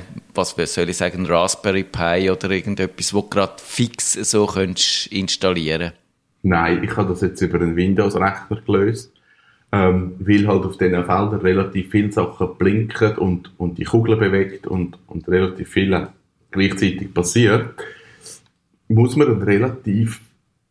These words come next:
Speaker 2: äh, leistungsstarken Rechner haben.
Speaker 1: Ah, okay. Das wäre dann kein Raspberry Pi Projekt?
Speaker 2: Ich glaub, das würde er nicht schaffen. Also, man sagt, i fünf, i sieben
Speaker 1: Ja.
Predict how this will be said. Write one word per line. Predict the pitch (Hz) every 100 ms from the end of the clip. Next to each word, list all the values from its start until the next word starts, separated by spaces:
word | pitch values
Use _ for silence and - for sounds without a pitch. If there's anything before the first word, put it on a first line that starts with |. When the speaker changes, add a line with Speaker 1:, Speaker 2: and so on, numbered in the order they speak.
| _ _ _ _ -
Speaker 2:
äh, | 104 101 95 92
leistungsstarken | 85 87 90 - 113 98 78 78 82
Rechner | - - 110 110
haben. | 131 - _ _ -
Speaker 1:
Ah, | 101 101 98
okay. | 92 - 90 -
Das | 135 - 131
wäre | 131
dann | 123
kein | 110 110 107 - -
Raspberry | 107 104 113 - 107 107
Pi | 101 - 95 92 101 101 - _ -
Projekt? | 101 92 87 - - - _
Speaker 2:
Ich | - -
glaub, | - 90 95 -
das | 90 95
würde | 95 95 90
er |
nicht | 82 80 -
schaffen. | 80 69 - -
Also, | 69 - 90 87 - - _ -
man | 92
sagt, | - 85 87 92 101 104 - _ - - _ _ _ _ _ _ -
i | 95 98
fünf, | 92 90 101 -
i | 92 90
sieben | 87 98 101 127 156 - _ _ -
Speaker 1:
Ja. | 101